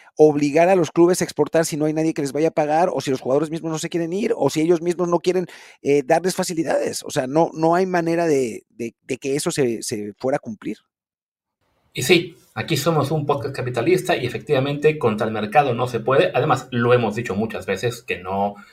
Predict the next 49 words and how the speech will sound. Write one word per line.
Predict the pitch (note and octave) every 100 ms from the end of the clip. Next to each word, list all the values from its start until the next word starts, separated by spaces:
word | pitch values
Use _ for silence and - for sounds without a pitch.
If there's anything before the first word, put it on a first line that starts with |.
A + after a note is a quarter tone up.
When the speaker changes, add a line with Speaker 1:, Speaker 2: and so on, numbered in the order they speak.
| _ -
Speaker 2:
que |
el | G#2
mercado | G2+ G2 A#2 B2 A2
interno | G#2 A#2 A#2+
mexicano | G#2 A#2 A#2
es | A#2
muy | C3 B2+ C#3+ C#3
poderoso | A2+ A2 A2+ A2+ D3 D3 -
y | G#2+ A2
es | -
parte | - A2 A#2 A#2
de | G2 G2 G2
la, | G2 F#2+ G2 F#2
es | C3+ C#3
la, |
es | - -
la | D#3+
principal | B2 - - B2+ A#2
razón | G#2+ A#2+ A#2
por | - G2
la | -
cual | G#2+ G#2 - _ _
no | A2 A#2
salen | - A2 G#2+
jugadores | G#2+ G#2
mexicanos. | G#2 - A#2 C3
O | - _
sea, | G#2
aunque | - A#2 A#2 B2
nos | A2+
moleste | A#2+ E3 D#3+ C#3+
mucho | D3 - B2
que | A2 G2+
esto | G#2+ F#2
pa-, | A#2+ B2 B2
que | A#2
esto | - B2
pase | B2 B2+ C3 - _ _
y |
que | -
estén | - B2 B2+ -
repatri | A#2 G#2 G#2+ G#2
y | A2+
repatri, | A2 A#2+ A#2+
pues | B2 - -
entendemos | G#2 G#2 G2+ E3+ A#2+ -
por | F#2+
qué | - A#2
ocurre. | B2 D3 A#2 C3+